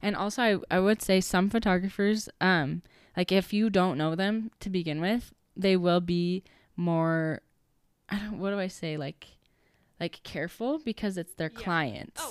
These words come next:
Speaker 1: that
Speaker 2: for
Speaker 1: they're
Speaker 2: sure.
Speaker 1: talking about, you know? Like,
Speaker 2: Yeah.
Speaker 1: if they are letting a stranger come along to a client that they've tru-, like, th-, who
Speaker 2: They
Speaker 1: has trusted them to pay them, like, thousands of dollars, they wanna,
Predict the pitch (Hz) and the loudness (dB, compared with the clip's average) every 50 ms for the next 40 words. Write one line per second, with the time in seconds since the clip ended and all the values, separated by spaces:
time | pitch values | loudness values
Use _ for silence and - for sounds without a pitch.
0 | - - - 165 - 165 151 - - 160 - - - 160 143 120 135 - - - | -4 0 0 2 4 2 2 2 0 -2 -4 -4 -4 -4 -4 -2 -2 -2 0 2
1 | 170 185 180 170 165 170 160 156 180 175 190 - - - - - 190 190 - - | 4 4 6 6 6 6 6 6 6 4 0 -6 -10 -16 -4 -2 -2 -2 -2 -4
2 | - 202 196 190 196 214 247 - - 185 170 170 175 175 175 190 202 208 196 180 | -4 2 4 6 6 6 6 4 2 2 4 4 4 4 4 4 4 2 2 0
3 | - - - 185 170 170 165 160 147 147 147 165 - - - - _ _ _ - | 0 -2 0 2 2 2 2 2 0 -2 -2 -4 -6 -10 -18 -20 _ _ _ -6
4 | - 175 170 185 190 185 175 156 151 151 165 - _ - - 185 165 151 156 - | -2 0 2 4 4 4 4 4 2 2 -2 -4 _ -4 0 0 2 2 0 -2
5 | - - 170 165 165 147 - 156 - - 160 175 190 190 - - 196 175 175 - | -4 -4 -2 0 0 0 -2 -4 -2 0 0 2 0 0 0 0 0 0 0 -2
6 | - - 156 - - - - - - _ _ - 175 190 190 175 170 190 175 - | -2 -2 -2 -2 -2 -8 -14 -16 -20 _ _ -6 -2 0 0 0 0 -2 -6 -8
7 | - - 208 202 - - 190 185 175 170 170 - 175 - 180 180 185 175 170 160 | -2 0 0 0 2 2 4 4 4 2 2 0 0 2 2 4 4 4 2 0
8 | 151 143 143 - _ _ - 160 143 147 160 - 170 175 185 180 185 185 180 180 | 0 -2 -4 -4 _ _ 0 2 4 4 4 2 2 2 0 0 0 -2 0 2
9 | 180 165 156 147 139 139 143 147 160 165 - - - - - - - - - - | 2 4 4 4 2 2 0 -2 -4 -4 -8 -12 -18 -20 -20 -20 -20 -20 -20 -20
10 | - - - 185 185 180 185 180 180 175 170 160 | -20 -2 2 4 4 6 6 4 4 4 4 2